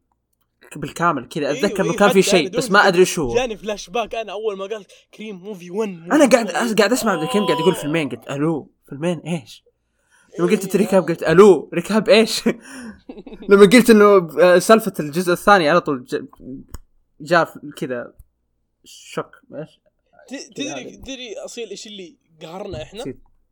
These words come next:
Speaker 1: إيش؟
Speaker 2: إنهم قالوا إنه في موسم ثاني، هذا اللي قهر.
Speaker 1: قالوا، أيوه، أتذكر إنه
Speaker 2: إيه.
Speaker 1: كان في موسم ثاني. أنا مرة متحمس كنت على الموسم
Speaker 2: قالوا.
Speaker 1: الثاني.
Speaker 2: <laughs> أحلى شيء حسابات تويتر كلها: "موسم ثاني"، ما-، بعدها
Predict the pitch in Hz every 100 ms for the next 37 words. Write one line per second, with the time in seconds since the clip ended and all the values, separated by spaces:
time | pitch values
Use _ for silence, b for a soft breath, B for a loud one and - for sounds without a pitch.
0 | _ 147 139 - _ _ - 190 190 190
1 | 233 220 180 180 208 180 160 151 _ 143
2 | 185 190 165 - 165 214 294 208 233 285
3 | 151 160 254 - 147 131 147 190 175 175
4 | 180 170 131 147 123 110 _ 165 175 185
5 | 170 147 - 143 117 - 135 131 135 147
6 | 156 143 127 143 123 - _ _ _ _
7 | _ _ _ - 180 254 233 269 269 _
8 | - - 220 220 220 240 208 - 202 208
9 | 190 180 - 220 190 165 - 190 156 156
10 | b b b 302 339 - 311 302 285 277
11 | 269 269 262 156 - 185 208 214 185